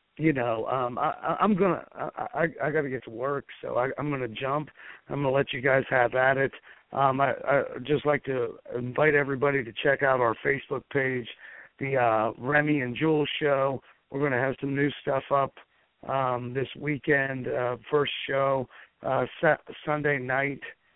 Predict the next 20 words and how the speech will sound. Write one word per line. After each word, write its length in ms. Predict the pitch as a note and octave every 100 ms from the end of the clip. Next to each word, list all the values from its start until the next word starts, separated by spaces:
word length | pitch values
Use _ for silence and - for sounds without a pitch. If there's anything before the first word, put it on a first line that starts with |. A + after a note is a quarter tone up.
| _
We'll 120 | D3 B2+
be 100 | B2
posting 440 | - D3 - D3
it 120 | C3 -
to 80 | C3+
the 80 |
page 500 | A#2+ C#3 C3+ C3+ A#2+
and 140 | C3+ B2
then, 240 | B2 A#2+
uh, 180 | A#2+ A2+ - - - _ -
doing 200 | D3 B2+
some 140 | C#3+ C3
live 240 | C3 C3+ -
stuff. 240 | - C3+ C3
Hopefully 380 | C3 C#3+ - C#3
get 140 | B2+ A#2 C#3+
some 100 | C#3
of 60 |
you 160 | B2+ C3+
guys 340 | C3 B2+ B2+